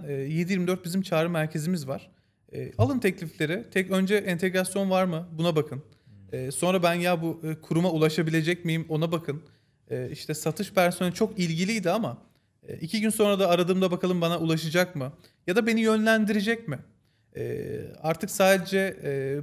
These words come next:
bankaların kredi kartları kullanılmıyor. Birçok artık cüzdan hayatımıza girdi.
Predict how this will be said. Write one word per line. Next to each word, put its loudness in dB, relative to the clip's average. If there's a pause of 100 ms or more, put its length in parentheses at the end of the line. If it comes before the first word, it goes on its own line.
(140)
bankaların 0
kredi 0
kartları -2
kullanılmıyor. -2 (340)
Birçok -4
artık -2
cüzdan 0
hayatımıza -2
girdi. -8